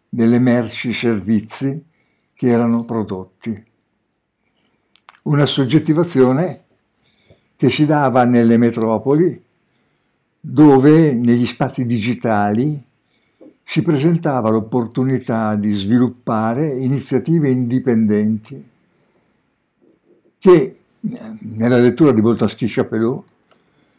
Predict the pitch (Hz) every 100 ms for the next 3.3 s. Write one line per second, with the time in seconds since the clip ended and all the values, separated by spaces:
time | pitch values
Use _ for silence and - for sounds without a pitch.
0 | _ _ - 143 - 165 220 208 170 147
1 | 135 127 143 170 175 151 131 127 123 127
2 | 170 175 127 113 107 107 101 - 104 101
3 | 98 117